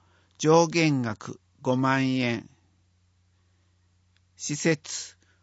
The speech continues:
雨水浸透マス。要件、内径二十センチメートル以上。上限額六万円。施設、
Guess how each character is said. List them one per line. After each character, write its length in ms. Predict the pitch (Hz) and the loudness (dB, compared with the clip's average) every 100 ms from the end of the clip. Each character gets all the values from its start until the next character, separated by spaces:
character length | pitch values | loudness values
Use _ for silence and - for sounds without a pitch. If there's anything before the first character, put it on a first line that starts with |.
| _ _ _ - | _ _ _ -8
雨 100 | 143 | -6
水 380 | - 185 180 | 0 2 4
浸 400 | 165 - 170 170 | 2 0 0 -2
透 320 | - 175 156 131 | 0 4 4 2
マ 180 | 113 | -2
ス。 420 | 113 - - - _ _ _ _ _ - | -6 -12 -16 -20 _ _ _ _ _ -4
要 320 | 151 170 170 | 2 2 2
件、 360 | - 147 110 - _ _ - | 0 -2 -2 -10 _ _ -4
内 320 | 135 156 156 | 0 0 -2
径 480 | - 151 147 135 - _ - | -2 0 0 -2 -6 _ -4
二 180 | 143 139 | -2 0
十 160 | 175 | -2
セ 340 | 165 - 170 165 | -2 -4 -2 -2
ン 100 | 160 | -4
チ 220 | - 165 | -4 -2
メ 280 | 160 160 156 | 0 2 0
ー 40 | |
ト 180 | - 151 | -2 -4
ル 180 | 147 101 | -2 -4
以 120 | 139 | -6
上。 420 | 151 127 101 - _ _ _ _ _ _ | -2 -2 -2 -6 _ _ _ _ _ _
上 340 | 143 160 170 170 | 0 6 6 6
限 380 | 165 156 135 117 | 2 0 0 -2
額 440 | 104 - - - _ _ _ _ _ - | -6 -10 -20 -20 _ _ _ _ _ -6
六 340 | 131 - 160 | -6 -2 0
万 340 | 156 151 147 | 4 4 4
円。 320 | 143 135 131 - _ _ _ _ _ _ _ _ _ _ _ _ _ _ _ _ _ _ | 2 0 -4 -8 _ _ _ _ _ _ _ _ _ _ _ _ _ _ _ _ _ _
施 220 | - 156 | -4 -2
設、 640 | - 160 - - - - | 0 -2 -4 -14 -18 -20